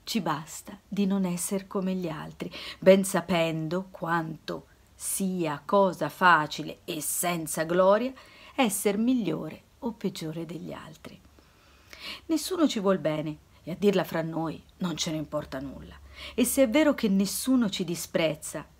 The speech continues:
non essendo ancora nato e forse non nascerà mai,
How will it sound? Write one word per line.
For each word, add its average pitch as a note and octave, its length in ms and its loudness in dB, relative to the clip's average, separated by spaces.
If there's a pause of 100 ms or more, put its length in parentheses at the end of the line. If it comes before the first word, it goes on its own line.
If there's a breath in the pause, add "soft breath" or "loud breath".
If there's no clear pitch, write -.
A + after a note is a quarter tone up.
(300)
non F#3+ 160 -4
essendo F#3 560 0
ancora E3 380 -2
nato E3+ 400 0
e - 20 -6
forse G3+ 380 0
non F3 180 2
nascerà F3+ 400 2
mai, E3+ 420 -4